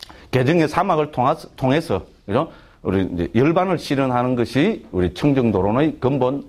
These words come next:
목적입니다. 그죠? 그래서 왜에 해당됩니다. 그죠? 그래서 요거 이야기하면 또 제가 뭐까지 덜미겠습니까? 대한불교 조계종 소경전까지 덜미겠죠? 우리 금강경입니다. 금강경 뭐 하자는 겁니까?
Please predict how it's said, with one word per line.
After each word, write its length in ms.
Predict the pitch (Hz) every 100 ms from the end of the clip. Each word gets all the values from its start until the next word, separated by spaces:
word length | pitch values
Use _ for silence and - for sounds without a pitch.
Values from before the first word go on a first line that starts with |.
| -
목적입니다. 520 | 120 123 127 95 64
그죠? 280 | 76 120 - - _ -
그래서 340 | 127 113 117 135 - -
왜에 380 | 104 135 143 117
해당됩니다. 600 | 110 101 95 90 80 69 - _
그죠? 240 | - 120 131
그래서 360 | 165 147 151 151 - -
요거 240 | 165 185
이야기하면 400 | 147 151 156 147
또 120 | 156
제가 340 | 139 127 143 -
뭐까지 420 | 117 117 156 147
덜미겠습니까? 680 | 131 131 143 139 139 117 85 - -
대한불교 540 | 127 127 143 143 147 143
조계종 360 | 120 139 135
소경전까지 640 | 120 151 160 180 170 147 120
덜미겠죠? 640 | 135 151 127 135 156 - - - - - - _ _ -
우리 320 | 160 - -
금강경입니다. 720 | 156 170 190 202 170 139 123
금강경 380 | - 175 220 247
뭐 100 | 151
하자는 260 | 147 202 208
겁니까? 380 | 220 214 101